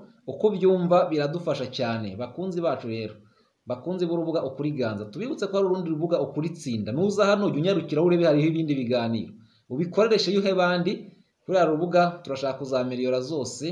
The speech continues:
Ntimuzi uko wenda zizakora, ariko twagiye tubanyuriramo, ariko bizakora mu buryo bizabashimisha. Ibintu bibaye byinshi birushaho kuba byiza,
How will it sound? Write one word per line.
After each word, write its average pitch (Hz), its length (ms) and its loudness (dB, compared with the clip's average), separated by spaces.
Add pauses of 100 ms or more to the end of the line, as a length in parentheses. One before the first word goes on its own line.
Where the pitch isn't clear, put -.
(200)
Ntimuzi 123 400 -6
uko 147 140 -6
wenda 123 200 -2
zizakora, 139 480 -6
ariko - 120 -10
twagiye 135 320 -4
tubanyuriramo, 127 600 -2 (460)
ariko 139 280 -12
bizakora 110 500 -4
mu 110 80 -6
buryo 117 200 -8
bizabashimisha. 107 960 -6
Ibintu 117 280 -8
bibaye 107 220 -6
byinshi 110 340 -6
birushaho 98 300 -8
kuba 117 240 -8
byiza, 104 420 -8